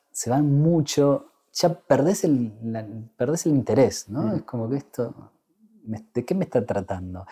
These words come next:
Speaker 1: Me parece que tiene que ver con men-, menospreciar o no, más bien.
Speaker 2: Claro.
Speaker 1: ¿Eh? Con ser condescendiente con alguien. Te, te tiro esto porque vos no lo vas a entender. O,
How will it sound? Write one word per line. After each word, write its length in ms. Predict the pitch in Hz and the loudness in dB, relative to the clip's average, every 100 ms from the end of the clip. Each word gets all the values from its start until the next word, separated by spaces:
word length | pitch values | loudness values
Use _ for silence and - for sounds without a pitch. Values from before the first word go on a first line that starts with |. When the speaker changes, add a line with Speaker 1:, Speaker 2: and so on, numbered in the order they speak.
| - | -10
Speaker 1:
Me 80 | 117 | 2
parece 240 | 160 180 | 4 4
que 80 | 180 | 4
tiene 180 | 139 139 | 4 6
que 60 | 135 | 6
ver 80 | |
con 160 | 139 120 | 4 2
men-, 320 | 110 107 107 104 | 0 -2 -8 -6
menospreciar 800 | 113 107 101 - 98 - 123 117 | -4 -2 -4 -4 -4 0 4 4
o 60 | 107 | 4
no, 260 | 98 87 _ _ - | 0 -8 _ _ -12
más 160 | 87 | -12
bien. 260 | 95 90 92 _ | -10 -12 -14 _
Speaker 2:
Claro. 320 | 123 110 107 - _ _ _ | -8 -6 -8 -16 _ _ _
Speaker 1:
¿Eh? 160 | 98 127 143 110 | -10 -10 -10 -10
Con 160 | 107 92 | -6 0
ser 180 | 123 123 | 2 4
condescendiente 920 | 113 107 107 104 107 117 123 127 123 | 4 4 2 0 2 2 2 2 2
con 200 | 113 104 | 2 4
alguien. 540 | 117 127 135 143 165 - _ _ _ _ _ _ _ _ _ _ _ _ _ _ 104 | 6 6 6 4 2 -4 _ _ _ _ _ _ _ _ _ _ _ _ _ _ -8
Te, 160 | 107 | -6
te 220 | 107 - 98 | -6 -10 -4
tiro 200 | 127 120 | 4 4
esto 180 | 120 110 | 4 2
porque 120 | 95 | 2
vos 120 | 98 | 2
no 80 | 110 | 2
lo 80 | 104 | 2
vas 100 | 104 | 2
a 40 | |
entender. 360 | 101 101 120 - _ | -2 -2 -4 -4 _
O, 340 | - 302 294 | 6 6 4